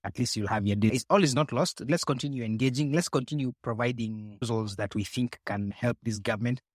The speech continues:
because at the end of the day, it's, uh, the tax regime that we will be operating in, and we need to ensure that it's crafting one that can work for us. Thank you very much, Eric, for having me, and for everybody else,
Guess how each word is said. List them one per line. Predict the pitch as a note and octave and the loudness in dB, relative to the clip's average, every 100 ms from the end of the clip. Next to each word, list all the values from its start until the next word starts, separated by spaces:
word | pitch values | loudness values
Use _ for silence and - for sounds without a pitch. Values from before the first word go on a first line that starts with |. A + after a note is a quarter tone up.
| - | -4
because | C3+ C3 | 0 2
at | |
the | B2 | 4
end | C#3+ | 2
of | G2+ | 2
the | G#2 | 2
day, | A2 F#2+ | 2 2
it's, | - B2 - | -4 -6 -2
uh, | A2+ A2+ A2+ A2+ A2 G#2+ _ _ _ | 2 2 4 4 2 -4 _ _ _
the | B2 A2 A2+ | -14 -8 -6
tax | - C3 - | -2 -4 -4
regime | G#2+ A#2+ A2 | -2 0 2
that | G#2 | 2
we | G#2 | 0
will | G#2 | 0
be | F#2+ G2+ | 0 -2
operating | F#2 A2+ G#2 G#2 | 0 -2 -2 -4
in, | G2 | -2
and | G2 G2+ | 0 0
we | G#2+ | 2
need | A#2 C3 A2 - | 2 2 0 -8
to | G#2 G2+ | -14 -12
ensure | G#2 G2+ A#2 G2+ | -10 -8 -6 -4
that | F#2+ - | -6 -10
it's | G#2 - - | -14 -14 -8
crafting | - B2 - A2 G2+ | -4 -4 -4 -6 0
one | A#2+ A2+ G2+ | 2 2 -2
that | F2+ - - - | -6 -8 -12 -8
can | G2+ G2+ | -4 -2
work | G#2 - | -2 -2
for | G2+ G2 | -2 0
us. | - - _ _ _ _ | -2 -6 _ _ _ _
Thank | F3 - | 2 4
you | |
very | D3+ D3 | 4 4
much, | C#3 - | 2 2
Eric, | C3+ C3+ C3+ | 2 2 -2
for | C3 | 0
having | B2 C3+ C3 | 2 2 4
me, | D3 | 2
and | A2+ A2+ A2 | 2 -2 -2
for | - A#2+ | -4 -2
everybody | C3 A#2 A2+ B2+ | -2 0 2 4
else, | C#3 C#3 | 4 2